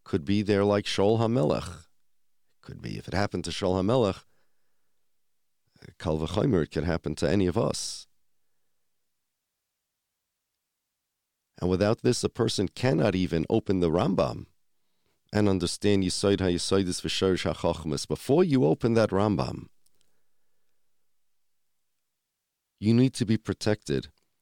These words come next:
from these type of Negiah sin and these type of bad influences. If you're nispal from them,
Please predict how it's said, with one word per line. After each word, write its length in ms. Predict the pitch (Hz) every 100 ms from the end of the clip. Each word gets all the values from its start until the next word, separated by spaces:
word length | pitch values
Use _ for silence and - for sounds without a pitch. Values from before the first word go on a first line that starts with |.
| _ _
from 320 | - 98 95 85
these 260 | 98 -
type 280 | - 104 -
of 60 | 85
Negiah 380 | 78 85 98
sin 280 | 95 - 101
and 80 | 92
these 220 | 80 80
type 260 | - 98 -
of 280 | 82 - - _ _ _ _
bad 200 | - 98
influences. 880 | 95 95 - 78 57 - - - - - _ -
If 140 | 95
you're 120 | 90
nispal 440 | 85 - - 113 131
from 240 | 135 131
them, 320 | 135 143 139